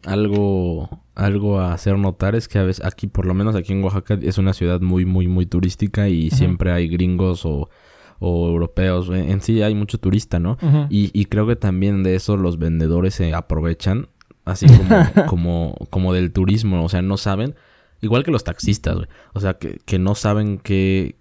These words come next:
Speaker 1: qué, cuál es el precio realmente y se los dan un poco más caros,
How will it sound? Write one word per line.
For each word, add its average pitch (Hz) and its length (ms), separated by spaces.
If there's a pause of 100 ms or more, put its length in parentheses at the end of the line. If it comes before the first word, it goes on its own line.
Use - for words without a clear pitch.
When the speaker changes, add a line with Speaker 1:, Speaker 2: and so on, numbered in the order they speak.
Speaker 1:
qué, 90 560
cuál 101 140
es 101 140
el 95 100
precio 98 320
realmente 95 480
y 117 40
se 92 120
los 85 200
dan 92 180
un 95 100
poco 98 220
más 92 240
caros, 104 360